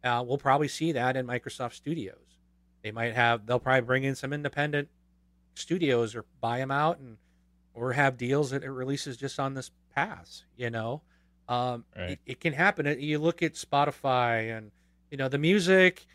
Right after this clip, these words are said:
Speaker 1: world's changed. The, the music and movies, um, and, and even books, you know, everything's gone online going into this.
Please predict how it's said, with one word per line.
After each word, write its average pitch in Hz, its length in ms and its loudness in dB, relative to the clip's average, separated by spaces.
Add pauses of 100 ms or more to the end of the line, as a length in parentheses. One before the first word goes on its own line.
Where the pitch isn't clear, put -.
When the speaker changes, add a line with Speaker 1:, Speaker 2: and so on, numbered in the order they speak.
(220)
Speaker 1:
world's 160 440 8
changed. 139 600 -2
The, 135 500 4
the 139 140 -2
music 156 580 0
and 123 200 -4
movies, 151 720 4 (460)
um, 120 400 0
and, 123 240 -2
and 127 140 -6
even 147 260 -4
books, 123 760 -2
you 120 120 -2
know, 120 400 -4
everything's 196 500 -2
gone 156 220 0
online 143 600 -2
going 127 360 -4
into 143 260 -6
this. 127 300 -2